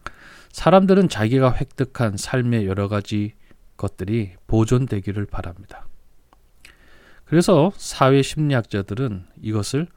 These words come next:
안전에 대한 욕구라고 하였습니다. 그런데 우리가 보십시오. 흔들리지도 않고 보존되는 그와 같은 삶의 조건들이란 있을 수 있느냐 하는 것입니다.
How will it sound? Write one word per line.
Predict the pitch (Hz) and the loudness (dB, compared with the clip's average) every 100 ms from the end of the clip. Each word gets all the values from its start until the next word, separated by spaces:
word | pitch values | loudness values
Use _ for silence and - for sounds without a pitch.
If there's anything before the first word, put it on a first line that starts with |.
| _ - - | _ -20 -4
안전에 | 110 107 104 135 151 | -2 0 0 2 0
대한 | 135 104 98 104 | -2 -8 -8 -8
욕구라고 | 95 90 - 107 92 87 120 143 | -10 -12 -10 -8 -8 -8 -8 -8
하였습니다. | - 98 92 - 104 - - _ _ _ _ _ _ - _ - _ _ _ - - - - - - | -10 -10 -10 -12 -14 -20 -20 _ _ _ _ _ _ -20 _ -20 _ _ _ -20 -20 -20 -20 -20 2
그런데 | 175 196 | 6 6
우리가 | 131 120 120 | 6 4 2
보십시오. | 104 98 - 98 92 92 - _ - - - _ _ _ - - - | -2 -8 -8 -12 -12 -14 -20 _ -20 -20 -20 _ _ _ -20 -20 -20
흔들리지도 | - 165 156 160 165 170 156 135 107 | -4 0 4 4 4 0 -2 -2 -4
않고 | 101 - 131 175 - _ _ _ _ - | -4 -12 -12 -12 -16 _ _ _ _ 0
보존되는 | 113 123 156 175 131 104 104 92 - _ _ _ - - | 2 4 2 0 -2 -4 -4 -8 -14 _ _ _ -20 -20
그와 | - 160 | 0 2
같은 | 165 - 156 | 2 -2 -6
삶의 | 143 - 120 120 - | -4 -4 -2 -4 -4
조건들이란 | 101 - 104 98 92 92 92 95 90 _ _ _ _ _ - _ _ _ _ _ _ _ _ _ - | -10 -8 -10 -10 -14 -12 -12 -12 _ _ _ _ _ _ -20 _ _ _ _ _ _ _ _ _ -12
있을 | 117 143 | -4 -4
수 | - 107 | -4 -6
있느냐 | 101 104 107 110 | -4 -4 -4 -4
하는 | 104 95 | -6 -12
것입니다. | 95 - - - | -14 -18 -20 -20